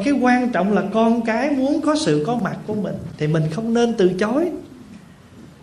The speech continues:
Mình muốn con mình đồng tính, đồng giới với mình, mà mình không đồng với con thì làm sao được?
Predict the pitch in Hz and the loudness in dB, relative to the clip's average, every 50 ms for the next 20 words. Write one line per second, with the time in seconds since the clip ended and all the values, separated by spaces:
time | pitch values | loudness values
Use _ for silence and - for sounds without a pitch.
0 | - - 185 202 196 196 202 233 269 311 311 - - 240 233 247 247 240 208 190 | -2 2 4 4 6 6 6 6 6 6 4 4 4 4 4 4 4 4 4 4
1 | 175 170 175 180 175 180 185 190 185 185 185 262 262 330 415 466 381 254 180 175 | 2 2 2 2 2 2 2 2 2 2 2 2 2 2 2 0 0 0 0 0
2 | 170 180 175 180 185 226 247 285 339 330 320 302 277 233 196 190 190 190 190 - | 0 0 2 2 4 4 6 6 6 4 4 2 2 4 4 4 2 0 -2 -8
3 | - - - - - - - - - 196 196 196 208 196 202 196 233 247 247 226 | -12 -14 -18 -20 -20 -20 -18 -6 -2 2 4 4 4 4 4 2 2 2 2 2
4 | 220 190 190 202 196 196 240 285 277 - 247 233 233 247 269 269 - 214 208 208 | 2 2 4 4 4 4 4 4 4 4 2 2 2 2 0 -2 0 0 2 2
5 | 202 214 208 - 247 247 262 262 214 190 196 220 - - - | 2 0 0 -2 -2 -2 -2 -2 -2 -2 -2 -4 -6 -10 -14